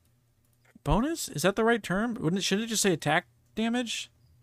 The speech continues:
Does it always say bonus when they're doing items?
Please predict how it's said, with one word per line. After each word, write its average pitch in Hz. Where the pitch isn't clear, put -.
Does 165
it 226
always 175
say 220
bonus 147
when 139
they're 139
doing 143
items? 123